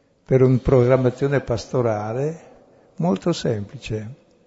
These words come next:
vita manifesta e limpida, essere con, poi tutto il tempo la coerenza, e poi a far che cosa? Servendo il Signore con tutta umiltà, la tapeino frusine.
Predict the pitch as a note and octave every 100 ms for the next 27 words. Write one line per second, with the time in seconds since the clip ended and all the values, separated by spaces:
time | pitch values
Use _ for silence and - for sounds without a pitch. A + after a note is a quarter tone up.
0 | _ - A#3+ C3+ D3 C#3 C3 B2 - C3
1 | - A#2+ C#3 D3 - F#3 A#3 - _ _
2 | _ _ _ _ _ _ - D#3 - C3
3 | B2 - C#3 A3+ A3+ - - - - -
4 | _ _ - - - C4+ C#4+ - C#3 A#2+
5 | C#3 C3+ C#3 F3 F3 - C#3+ - A#2 G#2+
6 | G#2 F#2+ F#2+ - D3 F#3+ C#4+ G#3 D3 -
7 | - _ _ _ _ _ _ _ F3+ D#3+
8 | A3 - F3 D3+ E3 - A2+ G2+ - -
9 | - - - - - D3+ B2+ A#2 C3+ C#3
10 | B2+ A#2+ A2+ - B2+ B2 A2 G2 G2+ C#3+
11 | - - C#3+ A#2 - C#4 C#4 - E3+ D#3
12 | D#3 D3 C3 A#2+ - - G#2+ - - -
13 | - - B2 B2+ - C#3 C3+ C3 A#2 -
14 | A#2+ A2+ G2+ G2 F#2 F#2 F#2+